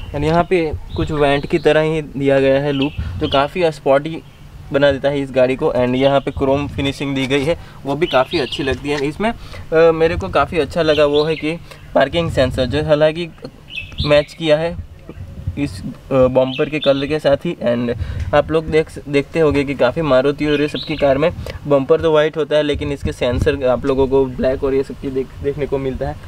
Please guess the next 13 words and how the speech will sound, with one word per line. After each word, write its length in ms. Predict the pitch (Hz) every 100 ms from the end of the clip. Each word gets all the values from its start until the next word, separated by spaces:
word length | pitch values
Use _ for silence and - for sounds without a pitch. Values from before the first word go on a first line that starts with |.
| -
जो 140 | 151
Hyundai 340 | 139 139 160 165
वालों 220 | 151 151
ने 80 | 147
काफ़ी 300 | 135 127 156
अच्छा 240 | 131 156
काम 220 | 135 131
किया 160 | 135 139
है 80 | 135
इसके 240 | 135 135
ऊपर। 240 | 135 - 139 - - -
And 180 | 135 135
बात 160 | 143